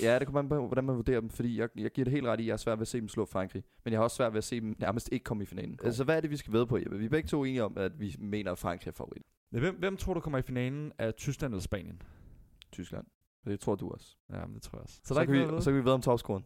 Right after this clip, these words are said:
Speaker 2: Okay, hvem tror du bliver topscorer?
Speaker 1: Altså, det gør Kebab jo nok.
Speaker 2: Tror du det?
Speaker 1: Ja.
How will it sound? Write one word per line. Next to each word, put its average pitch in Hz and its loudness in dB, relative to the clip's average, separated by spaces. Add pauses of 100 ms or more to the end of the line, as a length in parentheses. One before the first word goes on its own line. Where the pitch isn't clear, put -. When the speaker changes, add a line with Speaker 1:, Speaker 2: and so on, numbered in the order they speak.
(120)
Speaker 2:
Okay, 117 -4
hvem 120 -6
tror 127 -2
du 107 -2
bliver 98 -4
topscorer? 107 -6
Speaker 1:
Altså, - -20
det 92 -2
gør 104 2
Kebab 98 -2
jo 90 -8
nok. 85 -8 (220)
Speaker 2:
Tror 190 2
du 175 2
det? 180 -2 (100)
Speaker 1:
Ja. - -12